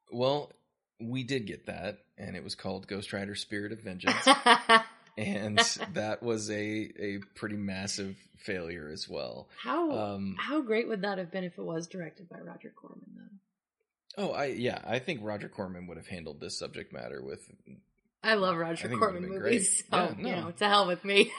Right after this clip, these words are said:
Speaker 2: <laughs>
Speaker 1: Well, we mentioned the Fantastic Four one from the nineties that was basically made just to hold on to the rights. But surprisingly enough, uh, 'cause you can find copies of that movie, there, it's out there. Uh, you just hunt around, folks, and you can watch the Roger Corman Fantastic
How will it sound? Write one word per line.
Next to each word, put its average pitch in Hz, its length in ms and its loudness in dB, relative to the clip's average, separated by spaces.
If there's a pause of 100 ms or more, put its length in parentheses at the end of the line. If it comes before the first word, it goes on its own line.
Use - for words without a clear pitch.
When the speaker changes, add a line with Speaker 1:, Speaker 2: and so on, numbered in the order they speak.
(120)
Speaker 2:
<laughs> - 200 -2
Speaker 1:
Well, 135 240 4
we 143 120 0
mentioned 147 400 -2
the 98 140 -4
Fantastic 101 580 -2
Four 160 280 -2
one 110 120 -2
from 98 200 -8
the 87 60 -8
nineties 82 420 -10
that 67 160 -6
was 101 100 -6
basically 98 380 -4
made 92 260 -6
just 95 240 -6
to - 60 -12
hold 101 260 -8
on 78 120 -12
to - 120 -14
the - 80 -12
rights. 120 540 -6 (760)
But 117 420 -4 (200)
surprisingly 113 840 -4
enough, 98 440 -6 (240)
uh, - 40 -14 (180)
'cause 131 120 -2
you 180 100 0
can 107 120 -2
find 95 320 -6
copies 92 320 -12
of - 60 -18
that 62 160 -10
movie, 67 180 -16
there, - 260 -12
it's - 180 -8
out 58 200 -14
there. 62 280 -14 (100)
Uh, - 60 -12
you 60 440 -18 (380)
just - 180 -10 (100)
hunt 107 260 -6
around, 92 400 -8
folks, - 380 -8
and 101 100 -8
you 95 80 -6
can 98 160 -10
watch - 260 -10
the 101 120 -12
Roger 98 260 -8
Corman 98 340 -10
Fantastic - 460 -12